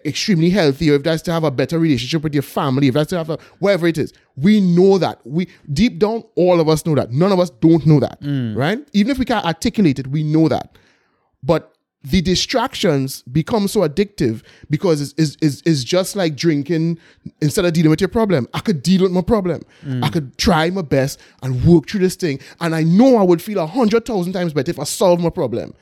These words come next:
Speaker 1: But it's hard work. I can just drink and forget my problem.
Speaker 2: Mm.
Speaker 1: <laughs> You, you know what I'm saying? That's the, so they, they, they, they prefer to drink and forget the problem. Not that they don't know that,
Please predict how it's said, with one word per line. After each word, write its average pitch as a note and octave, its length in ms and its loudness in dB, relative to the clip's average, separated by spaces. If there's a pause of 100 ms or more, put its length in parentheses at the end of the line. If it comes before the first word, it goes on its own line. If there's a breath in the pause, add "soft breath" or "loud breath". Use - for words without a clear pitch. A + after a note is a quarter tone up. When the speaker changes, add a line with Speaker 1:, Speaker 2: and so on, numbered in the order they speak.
(340 soft breath)
Speaker 1:
But E3 80 -4
it's G3 160 -2
hard A3+ 300 -2
work. A#3+ 320 -2
I - 60 -12
can F3+ 100 -6
just E3 160 -6
drink E3 320 0
and F#3+ 120 -6
forget A#3+ 300 -4
my B3 80 -2
problem. D3 360 -6
Speaker 2:
Mm. B2 460 -4
Speaker 1:
<laughs> - 140 -14
You, G3+ 120 2 (100)
you B3+ 100 -2 (100)
know G#3+ 80 2
what G#3+ 140 -2
I'm A3+ 160 -2
saying? A3+ 220 -4 (360 soft breath)
That's G#3 220 -2
the, F3 200 -8
so A#3+ 160 -2
they, E3+ 360 -4
they, F3+ 220 -2
they, F3+ 300 0
they G3+ 460 0
prefer G#3 640 2
to G#3 140 -8
drink C#3+ 420 -2
and F#3+ 120 -4
forget G3 380 -4
the G3 80 -4
problem. C3 400 -8 (240 soft breath)
Not A#3 160 2
that C4+ 100 0
they B3+ 80 -2
don't F#3 280 0
know E3 440 2 (280 soft breath)
that, - 240 -4